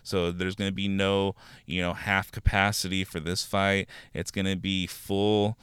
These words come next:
so I'm expecting around, you know, nineteen to twenty thousand people that are probably gonna be packing Jacksonville. Definitely looking forward to it. And I feel like Rose Namajunas, she's definitely trying to make this into,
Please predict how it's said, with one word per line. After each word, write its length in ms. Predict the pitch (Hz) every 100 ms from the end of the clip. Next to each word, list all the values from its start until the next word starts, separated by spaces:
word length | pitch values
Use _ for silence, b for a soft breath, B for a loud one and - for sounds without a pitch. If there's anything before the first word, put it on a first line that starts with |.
| b b
so 140 | -
I'm 80 | 90
expecting 500 | 90 - 92 - 95
around, 480 | 90 90 90 90 85 - - -
you 120 | 95
know, 80 | 90
nineteen 540 | 95 101 - 107 98
to 60 | 87
twenty 280 | - 95
thousand 400 | 90 95 90 80
people 400 | - 101 101 98
that 120 | 92 85
are 60 |
probably 220 | - 92
gonna 120 | 90 90
be 140 | 80
packing 480 | - 92 87 92 85
Jacksonville. 880 | 87 95 95 101 98 98 98 101 B B B B -
Definitely 380 | 104 117 98
looking 240 | 95 - 90
forward 500 | - 92 92 95 -
to 220 | - 98
it. 220 | 98 98 B B B B B
And 200 | 82 87
I 40 | 87
feel 180 | 117
like 160 | 113 107
Rose 240 | 110 110
Namajunas, 560 | 110 107 101 95 113 123
she's 240 | - 92
definitely 380 | 87 107 - 104
trying 220 | - 101
to 60 | 98
make 260 | 95 98 -
this 220 | 95 -
into, 440 | 92 - 95 87